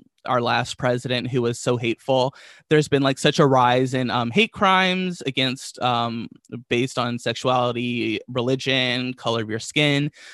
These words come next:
So it's definitely something that could still happen. And just to kind of, like, imagine that happening to me is just, it's very emotional.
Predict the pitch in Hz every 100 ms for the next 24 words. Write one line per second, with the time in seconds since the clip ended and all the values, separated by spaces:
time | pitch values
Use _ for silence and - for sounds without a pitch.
0 | - - 170 160 165 214 254 254 233 233
1 | 226 202 - 175 - 175 131 127 147 113
2 | 113 117 117 - 135 135 135 127 123 -
3 | _ _ _ _ - - 196 - - 185
4 | - 156 156 175 170 165 143 139 127 135
5 | 139 135 127 120 - 117 - 120 110 113
6 | 110 120 - _ _ _ - 123 117 113
7 | 110 127 139 135 - 131 135 143 160 185
8 | 139 131 - 123 131 143